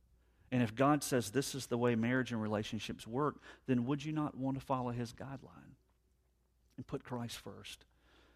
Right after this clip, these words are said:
and therefore experience his best in your life and in your relationship and in your marriage?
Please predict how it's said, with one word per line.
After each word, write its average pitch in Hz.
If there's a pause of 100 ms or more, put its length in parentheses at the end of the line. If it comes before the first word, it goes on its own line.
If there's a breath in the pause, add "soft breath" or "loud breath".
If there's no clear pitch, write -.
(140 soft breath)
and 120
therefore 117
experience 107 (440 soft breath)
his 107
best 101
in 98
your 98
life 92
and 101
in 95
your 95
relationship 90
and 85
in 82
your 78
marriage? 67